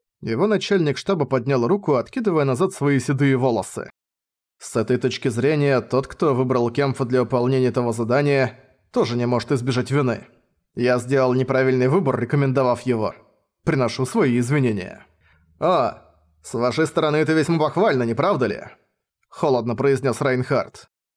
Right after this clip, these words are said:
«Тем не менее, именно я в конечном итоге несу ответственность за его назначение.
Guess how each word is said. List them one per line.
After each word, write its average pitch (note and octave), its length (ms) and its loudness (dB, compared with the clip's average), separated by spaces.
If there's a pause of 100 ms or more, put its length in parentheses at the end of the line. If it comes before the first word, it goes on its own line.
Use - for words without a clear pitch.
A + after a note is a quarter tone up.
(420)
«Тем A2 180 -4
не B2+ 80 0
менее, D#3+ 380 2
именно D#3+ 280 2
я F3 180 4
в - 60 -4
конечном C3+ 440 0
итоге C#3 260 0
несу C3 240 0
ответственность C3+ 540 0
за C#3+ 80 2
его C#3+ 140 4
назначение. B2+ 800 -2